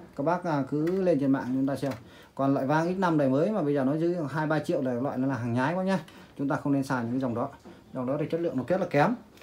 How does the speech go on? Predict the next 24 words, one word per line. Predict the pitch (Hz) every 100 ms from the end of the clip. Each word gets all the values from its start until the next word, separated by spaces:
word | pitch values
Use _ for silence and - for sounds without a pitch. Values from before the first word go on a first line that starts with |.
| - -
Còn | 131 170
X |
năm | 185 165
xịn | 202 -
hiện | 143
nay | 131 143
là | 135 123 113 117 110 -
vẫn | 151 208
là |
như | 190 185
thế | 214
này | 196
thôi, | 160 160 - -
nhưng | 151 151
mà |
giá | 127 151
khoảng | 139
mười | 143
sáu | 127 175
triệu. | 202 - - - - - -
Đó | 143
là | 135
hàng | 127
xịn. | 123 147